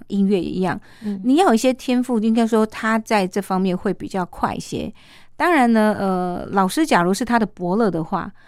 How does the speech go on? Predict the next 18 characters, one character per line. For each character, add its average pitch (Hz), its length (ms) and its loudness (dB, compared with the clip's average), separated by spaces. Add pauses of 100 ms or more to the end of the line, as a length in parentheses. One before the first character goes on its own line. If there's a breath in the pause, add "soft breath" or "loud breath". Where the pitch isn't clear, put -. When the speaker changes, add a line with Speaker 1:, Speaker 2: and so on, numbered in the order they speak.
Speaker 1:
也 202 240 0
可 240 320 -2
以 208 400 0
让 220 320 2
音 277 120 0
乐 302 80 4
的 208 120 4
路 196 160 4
走 - 180 -6
得 - 120 -8
更 208 180 0
顺 185 240 -2
遂。 - 380 -4
Speaker 2:
嗯。 208 180 -4 (160)
Speaker 1:
那 311 100 -4
但 320 220 -2
是 240 240 0 (120)
最 233 380 -2